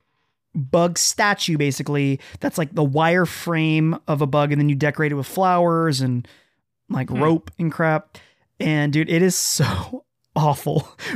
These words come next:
Speaker 1: Amber and I haven't even, we didn't even discuss it. We watched the first episode, and then we literally never brought it up again because I thought it was so terrible. It's a cookie
Speaker 2: <laughs>
Speaker 1: cutter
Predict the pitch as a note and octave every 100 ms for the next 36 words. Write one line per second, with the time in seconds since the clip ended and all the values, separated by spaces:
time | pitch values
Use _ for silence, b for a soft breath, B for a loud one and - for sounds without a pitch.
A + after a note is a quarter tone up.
0 | - G#3+ A3+ C4 A#3 A3 G#3+ G3+ F#3+ C4+
1 | C#4+ A3+ F#3+ - F#3+ E3 C3 C3+ B E3+
2 | D#3 C#3 G3+ F3 D#3+ G#3 A3 G#3+ A3+ A3
3 | G3+ F#3 A3 G#3+ G#3+ F3 E3+ E3 E3 D#3+
4 | E3+ E3+ E3+ D#3 D3+ D3+ D#3 D#3 D#3 D3+
5 | C#3+ C#3+ C#3+ C3+ B2+ C3 C3 C#3 D3+ D3+
6 | D#3+ D#3 D3 C#3 - - D#3+ D3+ D3+ D3
7 | C#3+ b b b b - D3 C#3 B2+ B2
8 | - A#3+ - C4 C3+ A#3+ A3+ G3+ G#3 F3
9 | E3+ D#3